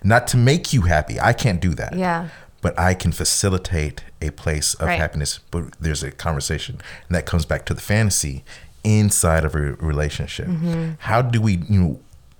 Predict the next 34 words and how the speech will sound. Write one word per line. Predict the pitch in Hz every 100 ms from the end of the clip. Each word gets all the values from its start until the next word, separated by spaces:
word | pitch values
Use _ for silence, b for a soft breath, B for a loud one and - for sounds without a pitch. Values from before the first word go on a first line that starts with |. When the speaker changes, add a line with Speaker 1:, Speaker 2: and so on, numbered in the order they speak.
| - -
Speaker 1:
we | 92 107 135
need | 127 110 101 92 82 -
as | 85
a | 80
people | - 120 - 85
to | - -
discuss | 85 - - 95 98 -
the | 85
things | - 80 80
that | 80
we | 82
truly | 80 - 107 98 78
need, | 78 90 62 64 - B B B -
and, | 87 87 -
or | 104 101 98
discuss | 87 - - 98
with | 82
ourselves | 78 - 151 87 73 - B B B B B _ _ _
what, | - 82 87 - - 110
what | 98 113 95
we | 101 107 104
need, | 92 98 82 69 -
because | 87 85 85
we | 107 117 104
haven't | 113 117 101
even | 107 98 80
defined | 87 - 90 101 92
that | 80
for | -
ourselves | 73 - 85 78
a | 76
lot | 71 -
of |
times. | - - - -